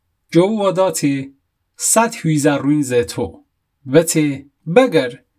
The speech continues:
یه حسو تو نه، زو بنیش و بنیسن پنجاه هویزه.» اسا از یکی تر پرسیتی، «تو چنه بدیکارین؟» جو و داتی،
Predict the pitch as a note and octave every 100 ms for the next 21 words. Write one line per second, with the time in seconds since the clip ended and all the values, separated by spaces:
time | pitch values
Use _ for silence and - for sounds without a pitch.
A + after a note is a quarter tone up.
0 | _ G3 A#3 F3 D#3+ - G3 E3 F#3+ C#3
1 | A#2 - _ _ _ - D#3+ A3+ - A#3+
2 | G#3 F3+ - - F#3 F3+ A#3+ A3 E3 D#3+
3 | D3 D3+ C#3 C#3+ D#3+ - A#2 A2 G2+ -
4 | _ _ _ _ _ _ _ _ _ _
5 | _ - B2 - D#3+ C3 B2 D3 - C#3
6 | D#3+ C#3+ C#3 C3 - D#3 - B2+ B2 -
7 | _ _ _ _ _ _ - A3+ - A#3+
8 | C#4 A#3 G3 D#3 C#3 C#3 B2 A2+ G2+ -
9 | _ _ _ _ _ _ - C3 C3+ D3+
10 | D3 C#3 D3 - B2+ A#2+